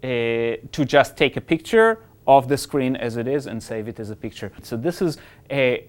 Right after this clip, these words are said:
a great new app that I think can be really, really useful and forces students to think in different ways. Picolage is one we've talked about before, and what you do in Picolage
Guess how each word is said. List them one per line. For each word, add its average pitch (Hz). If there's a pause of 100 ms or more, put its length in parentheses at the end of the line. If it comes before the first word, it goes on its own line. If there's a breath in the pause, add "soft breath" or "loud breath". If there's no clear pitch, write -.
a 127
great 147 (100)
new 143 (220)
app 165 (140)
that 120
I 127
think 131
can 127
be 110
really, 151
really 147
useful 131 (160 loud breath)
and 190
forces 294 (140)
students -
to 151
think 135
in 120
different 107
ways. 107 (320 loud breath)
Picolage 247
is 180
one 185
we've 190
talked 196
about 180
before, 220
and 165
what 160
you 175
do 208
in 226
Picolage 139